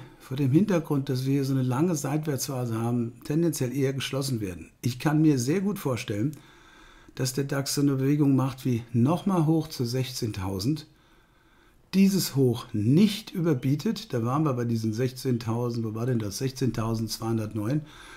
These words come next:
dass aber nochmal hier so an die zwanzig-Tage-Linie ranläuft, irgendwo so um die sechzehntausend rum,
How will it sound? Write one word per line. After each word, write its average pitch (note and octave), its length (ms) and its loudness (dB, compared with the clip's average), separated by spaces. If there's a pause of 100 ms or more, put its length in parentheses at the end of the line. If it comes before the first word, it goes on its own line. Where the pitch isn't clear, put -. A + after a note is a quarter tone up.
(160)
dass A#2 180 -4
aber C3 200 2
nochmal E3 420 4
hier D#3 220 4
so D#3 140 -2
an C3+ 140 -2
die C#3 100 0
zwanzig-Tage-Linie B2 1080 0
ranläuft, C3 480 0
irgendwo D3 460 4
so C3 160 2
um B2+ 100 2
die C3+ 80 2
sechzehntausend A#2 760 -2
rum, C3+ 240 2